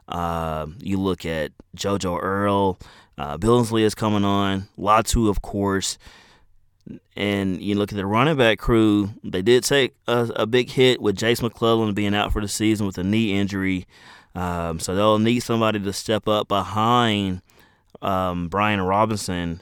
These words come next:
moving forward. But Alabama offensively, they're a juggernaut. If you don't score four touchdowns, you don't have a chance. And so defensively, we saw them shut down Ole Miss,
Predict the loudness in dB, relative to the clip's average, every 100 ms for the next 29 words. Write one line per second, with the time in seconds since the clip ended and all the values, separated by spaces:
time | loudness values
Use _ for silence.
0 | -4 -2 0 0 -2 0 2 0 -2 -8
1 | _ _ -20 -20 -6 0 2 2 -2 _
2 | _ _ _ _ _ _ 2 4 4 4
3 | 4 4 4 2 0 -6 0 2 4 2
4 | 0 0 -4 -4 -2 -2 -2 -4 -8 _
5 | _ _ _ _ _ -10 2 4 4 4
6 | -2 -2 -2 -4 -4 -8 -14 _ _ _
7 | _ _ _ _ -6 -2 2 4 2 2
8 | 6 6 6 4 4 4 -2 0 0 2
9 | 0 -2 -2 -4 -6 -4 -4 -6 -10 -14
10 | _ _ _ _ _ 2 2 2 4 6
11 | 6 4 2 0 2 2 2 0 0 2
12 | 4 4 2 2 4 4 4 2 4 4
13 | 4 4 4 4 4 2 -2 -4 -8